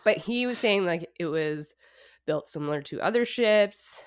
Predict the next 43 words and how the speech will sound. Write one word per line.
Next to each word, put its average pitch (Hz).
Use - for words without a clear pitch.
so -
it 131
wouldn't 165
have 151
been 151
an 135
engineering 156
issue. 190
And 160
the, 160
this 156
is 175
the 156
important 160
part 151
for 143
a 147
different 190
argument, 165
the 170
lower 196
gun 175
ports, -
which 170
were 170
open 180
to 170
do 160
the 151
cannon 151
signal 151
to, 143
like, 127
say, 151
"Hey, 320
bye, 302
we're 285
off," 226
and, 190
like, 156
do 151
a 139
thing. 156